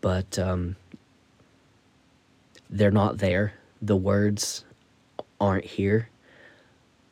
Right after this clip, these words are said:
So, I guess I will just leave you with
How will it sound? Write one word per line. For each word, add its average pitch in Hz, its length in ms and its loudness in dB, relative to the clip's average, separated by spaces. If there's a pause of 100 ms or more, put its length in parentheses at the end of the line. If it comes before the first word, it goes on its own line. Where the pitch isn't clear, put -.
(300)
So, 101 560 2 (1200)
I 107 60 -4
guess 113 260 6
I 107 140 2
will 104 100 2
just 101 240 -2
leave 101 340 4
you 101 320 2 (360)
with 95 580 0